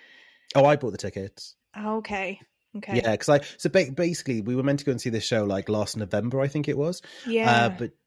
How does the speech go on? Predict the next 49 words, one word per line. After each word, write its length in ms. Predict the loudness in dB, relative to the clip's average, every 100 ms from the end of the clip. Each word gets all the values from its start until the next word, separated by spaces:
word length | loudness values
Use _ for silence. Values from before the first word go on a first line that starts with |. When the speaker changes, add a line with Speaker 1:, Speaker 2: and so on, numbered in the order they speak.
| _
Speaker 1:
Jade 300 | 0 0 0
had 140 | -6 0
got 140 | 2
on 180 | 2 -2
to 100 | -6
Strictly 300 | -6 -4 -4
Come 160 | -6 -2
Dancing, 520 | -2 -2 -4 -6 -6
so 140 | -6
the 80 | -4
show 200 | -2 -2
got 160 | -2 -4
rescheduled. 960 | -4 -6 -8 -8 -2 -2 -2 -6 -8 -18 -20 -20 -20 -12 -2
Um, 680 | 0 2 0 -4 -10 -12 _ _ _ _ _ _ _ -20 _ 0
and 520 | 2 2 -2 -6 -8 -12 _ _ _ _ _ _ _ _
now 320 | -2 0 0
she's, 240 | -4 -8 -8
like, 160 | -10
super 320 | -8 -6 -6 -8
popular, 400 | -10 -8 -8 -6
but 120 | -2
I 160 | 0 0
knew 240 | 0 -2
of 100 | -4
her, 160 | -4 -4
like, 260 | -4 -8 -12 -8
quite 180 | -6 -6
a 20 |
few 140 | -8
years 180 | -6 -6
back. 340 | -8 -10 -10 -12
And, 300 | -12 -10 -8
uh, 240 | -6 -8 -14 -20 -20
so, 140 | -4 0
yeah, 260 | 2 2
just, 340 | 0 -6 -8 -4
she's 200 | -2 2
one 180 | 2 4
to 120 | 2
watch. 400 | 4 2 0 0
That's 200 | 0 2
what 100 | 0
I 80 | 2
would 120 | 0
say. 200 | -2 -2
I 60 | -2
think, 300 | -2 -2 -2
you 60 |
know, 160 | -2